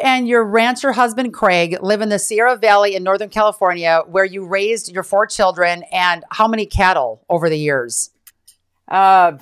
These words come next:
Speaker 2: hundreds, thousands. <laughs> I don't know.
Speaker 1: My gosh, I
Speaker 2: <laughs> Yeah.
Speaker 1: probably ate your beef. Who knows? Oh, I grew up on a dairy
Speaker 2: Yeah.
Speaker 1: farm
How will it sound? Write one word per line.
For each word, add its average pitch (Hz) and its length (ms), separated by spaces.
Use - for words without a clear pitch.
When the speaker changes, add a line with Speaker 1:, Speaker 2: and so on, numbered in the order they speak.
Speaker 2:
hundreds, 170 540
thousands. 156 540
<laughs> - 0
I 190 120
don't 277 200
know. - 220
Speaker 1:
My 196 120
gosh, 214 520
I 262 140
Speaker 2:
<laughs> 330 40
Yeah. - 60
Speaker 1:
probably 262 320
ate 247 180
your 254 180
beef. 254 380
Who 240 120
knows? 226 480
Oh, - 180
I 269 180
grew 320 140
up 320 100
on 262 80
a 226 60
dairy 220 300
Speaker 2:
Yeah. 226 160
Speaker 1:
farm 175 400